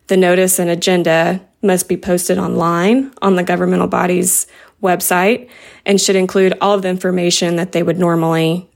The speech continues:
include in a meeting notice, the date and time of the meeting, what agenda items they're gonna cover. Hmm. In addition, under the temporary provisions,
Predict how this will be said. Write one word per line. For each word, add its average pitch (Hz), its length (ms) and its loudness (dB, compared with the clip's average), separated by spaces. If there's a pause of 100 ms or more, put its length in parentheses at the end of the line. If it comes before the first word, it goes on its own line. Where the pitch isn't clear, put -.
include 170 640 0
in 180 200 -2
a 170 60 2
meeting 170 340 2
notice, 131 560 -2 (220)
the 196 80 -2
date - 240 0
and 175 80 -6
time 214 320 2
of 190 120 -2
the 196 60 -2
meeting, 175 640 0 (440)
what 190 140 0
agenda 175 400 -2
items 170 300 -2
they're 156 160 -4
gonna 151 160 -4
cover. - 580 -4 (300)
Hmm. 113 100 -18 (220)
In 208 140 2
addition, 185 840 2 (280)
under 185 160 2
the 175 80 -6
temporary 196 500 2
provisions, 170 840 -2